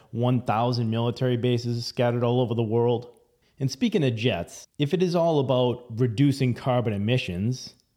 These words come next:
then why do the world's elite who profit from this climate agenda, by the way,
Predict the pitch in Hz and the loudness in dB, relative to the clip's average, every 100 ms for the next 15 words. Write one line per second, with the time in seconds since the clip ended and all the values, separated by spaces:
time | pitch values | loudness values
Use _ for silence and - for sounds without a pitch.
0 | _ _ _ 151 139 101 139 170 190 202 | _ _ _ -2 -2 -2 0 2 0 0
1 | 185 135 147 156 147 - 131 131 156 113 | 0 2 2 2 0 -2 -2 0 0 0
2 | - 135 127 - 131 139 110 101 - - | -2 -2 -2 0 -2 0 -4 -6 -8 -20
3 | _ 120 107 92 - 107 98 92 87 104 | _ -4 -2 -8 -6 -4 -4 -4 -6 -6
4 | 92 87 90 78 - 85 82 85 85 | -6 -6 -6 -8 -8 -8 -6 -6 -6